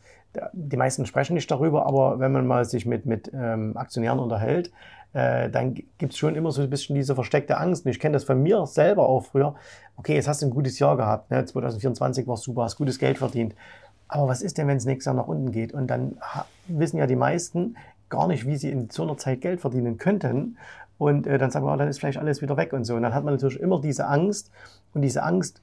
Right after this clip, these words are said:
bremst einen ja auch immer. Wenn man aber sagt, so wie du jetzt, äh,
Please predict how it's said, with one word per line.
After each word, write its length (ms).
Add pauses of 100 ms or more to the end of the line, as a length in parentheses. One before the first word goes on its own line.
bremst 440
einen 240
ja 120
auch 180
immer. 240
Wenn 120
man 120
aber 240
sagt, 260
so 140
wie 60
du 160
jetzt, 380 (440)
äh, 60